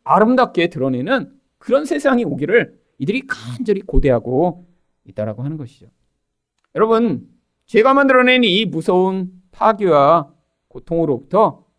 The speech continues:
이 온 세상이 하나님의 나라가 임해야 이 모든 것들이 자유를 얻게 되는데, 바로 이것을 위해 예수님이 세상에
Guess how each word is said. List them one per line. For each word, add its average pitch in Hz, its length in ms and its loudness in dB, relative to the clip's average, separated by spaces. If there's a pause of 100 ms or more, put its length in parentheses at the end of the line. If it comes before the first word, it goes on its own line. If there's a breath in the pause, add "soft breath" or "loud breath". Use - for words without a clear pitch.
(320)
이 254 160 0
온 226 240 4
세상이 269 480 2
하나님의 330 540 0
나라가 180 400 2
임해야 131 580 -2 (400)
이 240 140 -2
모든 180 320 0
것들이 147 500 -2
자유를 120 460 -6
얻게 - 240 -12
되는데, 110 340 -18 (520)
바로 220 180 2
이것을 208 640 0
위해 135 400 0 (180)
예수님이 120 460 -2
세상에 151 580 -4